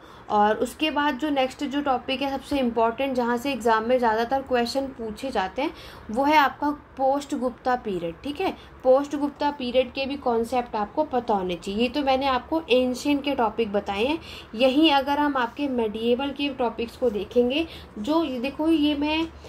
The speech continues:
वो topics बता रही हूँ जो सबसे ज़्यादा पूछे जाते हैं, चाहे आप यूपीएससी के एग्जाम दो, यूजीसी Net का दो, चाहे कोई entrance exam दो,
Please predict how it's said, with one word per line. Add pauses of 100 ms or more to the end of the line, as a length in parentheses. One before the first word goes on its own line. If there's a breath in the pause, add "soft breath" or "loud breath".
(320 loud breath)
वो
topics
बता
रही
हूँ
जो
सबसे
ज़्यादा
पूछे
जाते
हैं,
चाहे
आप
यूपीएससी
के
एग्जाम
दो,
यूजीसी
Net
का
दो,
चाहे
कोई
entrance
exam
दो,